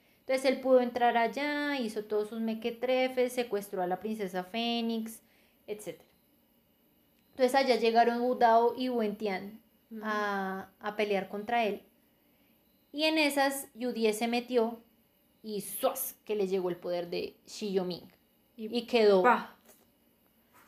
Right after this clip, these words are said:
Speaker 1: Entonces, eh, había un pe-, un pergamino sagrado donde estaban los ingredientes para curar a, a Yudie, ¿sí? De la energía maligna de
Speaker 2: Ay,
Speaker 1: Shi Yoming.
Speaker 2: ¿sí, sí,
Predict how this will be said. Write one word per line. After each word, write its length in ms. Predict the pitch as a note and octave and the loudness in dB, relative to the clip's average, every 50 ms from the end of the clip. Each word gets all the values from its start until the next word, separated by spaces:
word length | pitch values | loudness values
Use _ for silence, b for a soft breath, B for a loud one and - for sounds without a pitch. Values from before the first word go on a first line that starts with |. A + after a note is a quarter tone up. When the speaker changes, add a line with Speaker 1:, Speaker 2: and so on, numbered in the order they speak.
| _ _ b b b b b b b b b b b b | _ _ b b b b b b b b b b b b
Speaker 1:
Entonces, 640 | - C#4 C#4+ C#4+ C#4+ C4+ A#3+ C4 C4+ B3+ - - - - | 0 0 2 4 2 2 2 0 -2 -2 -6 -10 -12 -12
eh, 520 | C4+ C#4 C#4 C#4 C#4+ C#4 C#4 C#4 C4+ C4 - | -10 -8 -6 -6 -4 -4 -4 -4 -4 -4 -2
había 240 | C4 C4+ C#4 C4 B3 | -2 -2 0 0 0
un 120 | A#3 A3+ | -2 0
pe-, 280 | - B3+ B3 A#3+ - - - | 0 0 0 0 -2 -6 -6
un 180 | C4 C4 C4 | -6 -4 -2
pergamino 960 | C4 C4 B3+ B3 C4+ C#4 C#4+ C4 B3 G#3+ G3+ G3+ G#3 G#3 G#3 G#3 G#3+ G#3+ A3 - | 0 0 0 0 0 -2 0 0 0 0 0 0 0 0 0 -2 -2 -4 -6 -10
sagrado 640 | - - C4+ B3+ B3 A3+ A3 G3+ G#3 B3+ G4+ C#5+ D#5+ - _ _ _ _ _ _ _ _ _ _ _ | -6 -2 0 0 4 4 2 4 4 2 0 -2 -4 -10 _ _ _ _ _ _ _ _ _ _ _
donde 200 | B3+ B3 A#3+ A#3+ | -6 -4 -4 -4
estaban 320 | A#3 - A#3 G#3 G3 G3+ | -4 -2 -2 0 0 0
los 160 | G3+ G#3 G#3 - | 0 -2 -2 -4
ingredientes 880 | A#3 A#3 A#3+ C4 C4 C4+ C4 B3+ A#3+ G#3+ A3 - A#3+ A#3+ - - - _ _ _ _ _ _ _ | -6 -2 2 2 2 2 2 0 0 -2 -4 -6 -8 -8 -10 -16 -18 _ _ _ _ _ _ _
para 300 | _ B3 B3 A#3 A3+ A3+ | _ 0 2 2 2 0
curar 500 | A3+ A3+ A3 G#3 G3 F3+ F3 F3 - - _ _ _ _ _ _ | -2 -4 0 2 4 4 2 2 -4 -12 _ _ _ _ _ _
a, 800 | - G3 G3 G3 G3 G3 G3 G3 F#3+ F#3+ F#3 F#3 F#3 F3+ F3 - | -12 -10 -8 -6 -6 -6 -6 -6 -6 -6 -6 -8 -8 -10 -12 -10
a 100 | - G3+ | -8 -8
Yudie, 520 | G#3 G3 G#3+ A3 A#3+ B3+ A#3+ - - - - _ _ _ _ - | -4 -4 -4 -4 0 0 -2 -2 -2 -10 -20 _ _ _ _ -20
¿sí? 200 | - - - _ _ _ _ _ | -20 -20 -20 _ _ _ _ _
De 400 | G3 G#3 A3+ A3 A3 G#3+ G#3 G3+ | -4 -2 0 2 2 2 2 2
la 100 | G3+ G3+ | 2 0
energía 360 | G3+ G#3 G#3 G#3 - A3 G3 | 0 0 -2 0 0 0 0
maligna 680 | G3 G3+ G#3+ A3 A3 G#3 F#3 F#3+ F#3 F3+ F3 F#3 - - _ - - G3 G#3 | 0 0 0 0 0 0 -2 -2 -2 -4 -6 -8 -14 -18 _ -8 -4 2 4
de 60 | A3 A3+ | 6 6
Speaker 2:
Ay, 120 | A#3 A#3 | 6 4
Speaker 1:
Shi 80 | A3+ G#3 | 2 2
Yoming. 260 | G#3+ G#3 G#3 G3+ - | 2 2 2 0 0
Speaker 2:
¿sí, 120 | G#3+ A3+ G#3 | 0 -2 0
sí, 100 | G3 | 2